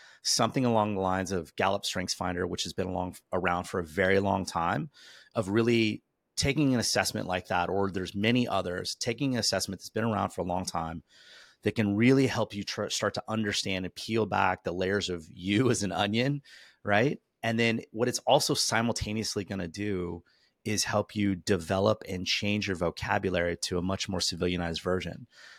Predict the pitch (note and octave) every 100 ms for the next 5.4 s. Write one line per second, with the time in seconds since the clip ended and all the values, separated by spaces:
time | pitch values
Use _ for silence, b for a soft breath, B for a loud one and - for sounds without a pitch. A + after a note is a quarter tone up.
0 | b - G#2+ - A2+ A2 G#2 G2+ - -
1 | - _ _ - A2+ B2 G#2+ G#2 G2 -
2 | G2+ G2+ F#2+ F#2 G2+ G#2+ A2 A#2+ - -
3 | G#2+ F#2+ - G#2 G2+ F2 F#2 G2 G2+ G#2+
4 | F#2 - F#2 - A2+ B2+ A2+ F#2 G2+ F#2+
5 | F2+ G2 F3 E3+